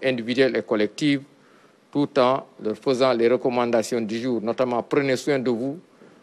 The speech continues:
de vos proches et de la communauté, et veillez sur les conseils de ce matin axés autour du port correct de masque, bien ajusté couvrant la bouche et le nez, le lavage fréquent et régulier des mains à l'eau et au savon ou l'usage de gel de qualité pour la désinfection de vos mains.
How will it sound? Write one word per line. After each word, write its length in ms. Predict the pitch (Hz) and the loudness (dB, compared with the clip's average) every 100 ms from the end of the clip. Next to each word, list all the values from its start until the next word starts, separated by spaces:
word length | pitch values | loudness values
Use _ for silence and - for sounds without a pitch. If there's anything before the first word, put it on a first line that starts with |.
| _ | _
de 60 | 95 | -2
vos 160 | 123 | -2
proches 280 | - 156 131 | 2 0 0
et 80 | - | -2
de 60 | 107 | -2
la 120 | 101 | -4
communauté, 680 | - 160 170 156 143 147 156 - _ _ _ | 2 4 4 4 2 -2 -2 -18 _ _ _
et 100 | 110 | -2
veillez 320 | 110 135 151 147 | 2 4 4 2
sur 180 | 147 | -2
les 160 | 127 123 | 0 0
conseils 400 | 131 127 - 110 | 2 0 0 2
de 120 | 120 | 2
ce 120 | 151 | 2
matin 400 | 160 139 127 139 - | 2 2 0 0 0
axés 280 | 120 - | -4 -2
autour 360 | 101 117 139 120 | -2 -2 -4 -4
du 140 | 104 | -6
port 260 | 120 120 117 | -4 -4 0
correct 320 | 127 131 135 | 0 0 2
de 60 | 120 | 0
masque, 420 | 135 143 - - - - | 2 0 -2 -20 -20 -4
bien 240 | 120 135 | 0 2
ajusté 400 | 139 135 131 143 | 0 -2 0 -2
couvrant 320 | - 131 135 | 0 0 2
la 180 | 127 123 | 4 2
bouche 300 | 110 131 - - | 2 -8 -10 -4
et 80 | 117 | 0
le 100 | 127 | 2
nez, 240 | 131 143 196 _ _ _ _ _ _ _ _ _ - | 2 -2 -4 _ _ _ _ _ _ _ _ _ -2
le 40 | |
lavage 440 | 123 139 143 151 143 | 2 4 4 2 2
fréquent 420 | - 147 - 147 | 0 0 2 2
et 100 | - | 4
régulier 380 | 135 131 143 147 | 2 2 4 4
des 180 | 117 127 | 6 2
mains 220 | 131 127 | 4 2
à 100 | 117 | 2
l'eau 180 | 123 139 | 4 4
et 60 | 123 | 4
au 140 | 113 | 2
savon 360 | - 131 156 143 | 2 2 2 0
ou 60 | |
l'usage 400 | 123 131 135 123 | -2 2 4 4
de 100 | 110 | 2
gel 220 | 104 135 | 0 0
de 80 | 120 | 0
qualité 400 | - 143 135 151 | 0 0 0 -2
pour 200 | 147 135 | -4 -4
la 180 | 117 113 | -2 0
désinfection 680 | 107 123 127 123 120 - 127 | 0 0 0 -2 -4 -4 -4
de 60 | |
vos 180 | 113 113 | 0 0
mains. 220 | 127 160 | 0 -2